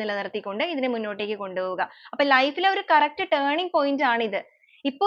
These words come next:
ഈ ഒരു ഡിസിഷൻ എടുക്കുന്നതിലൂടെ നിങ്ങളുടെ ബന്ധം എന്ന് പറയുന്നത് വളരെ സ്ട്രോങ് ആയിട്ട് കൊണ്ടുപോകാനായിട്ട് സാധിക്കും എന്നൊരു തിരിച്ചറിവ് തന്നെയാണ് ഈ ഒരു പേഴ്സണിൽ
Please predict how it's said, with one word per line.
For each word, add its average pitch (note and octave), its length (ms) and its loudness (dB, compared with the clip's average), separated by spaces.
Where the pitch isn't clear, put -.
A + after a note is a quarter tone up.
ഈ - 80 2
ഒരു G4+ 140 2
ഡിസിഷൻ D4+ 400 -2
എടുക്കുന്നതിലൂടെ C4+ 600 2
നിങ്ങളുടെ B3 320 2
ബന്ധം A#3 360 0
എന്ന് E4 160 4
പറയുന്നത് G#3 340 0
വളരെ A#3+ 240 6
സ്ട്രോങ് C4+ 480 2
ആയിട്ട് D4+ 280 0
കൊണ്ടുപോകാനായിട്ട് B3+ 680 2
സാധിക്കും C4 600 2
എന്നൊരു C#4 260 2
തിരിച്ചറിവ് C#4+ 600 2
തന്നെയാണ് C4+ 400 2
ഈ C#4 120 2
ഒരു D#4+ 180 2
പേഴ്സണിൽ B3 500 2